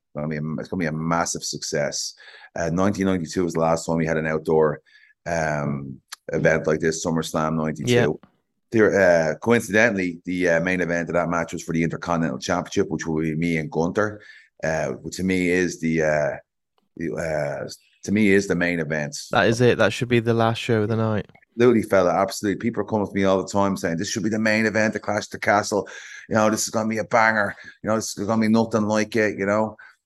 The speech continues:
Speaker 1: Uh,
Speaker 2: Once in a lifetime.
Speaker 1: Once in a lifetime, man.
Speaker 2: <laughs>
Speaker 1: Tops, you know what I'm saying? I'm already pumped about this. It's the one title that I haven't held,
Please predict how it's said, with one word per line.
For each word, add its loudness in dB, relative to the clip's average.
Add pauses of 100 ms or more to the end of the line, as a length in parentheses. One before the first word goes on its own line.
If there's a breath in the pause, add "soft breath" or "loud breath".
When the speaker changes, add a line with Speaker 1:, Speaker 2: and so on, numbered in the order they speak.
Speaker 1:
Uh, 0
Speaker 2:
Once 2
in 4
a 8
lifetime. 6 (800)
Speaker 1:
Once 4
in 6
a 6
lifetime, 4
man. 8
Speaker 2:
<laughs> 2
Speaker 1:
Tops, 2
you -2
know 2
what 2
I'm -2
saying? 2
I'm 0
already 2
pumped -4
about 2
this. 0
It's -12
the -4
one -2
title 4
that 0
I 2
haven't 0
held, 0